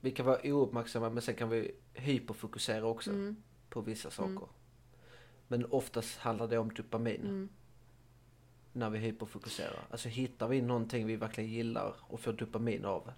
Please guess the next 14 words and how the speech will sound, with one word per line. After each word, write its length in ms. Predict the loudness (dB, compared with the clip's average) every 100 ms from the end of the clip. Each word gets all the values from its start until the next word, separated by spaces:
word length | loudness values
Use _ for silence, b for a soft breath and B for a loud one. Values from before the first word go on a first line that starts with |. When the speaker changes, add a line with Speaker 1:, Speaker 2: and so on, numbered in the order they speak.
| 0
Speaker 1:
då 220 | 2 2
går 260 | 2 2
vi 120 | 2 -2
ju 260 | -2 -4 -4
all 320 | -2 0 -2
in. 60 | 4
Speaker 2:
Ja. 320 | 6 8 6 4 B B -2
Speaker 1:
Och 100 | 2
därför 500 | 4 4 2 0 0
tror 360 | 2 8 8 8
jag 100 | 6
det 180 | 2 2
har 300 | 0 0 0
väldigt... 760 | 2 2 2 -2 -6 -12 -18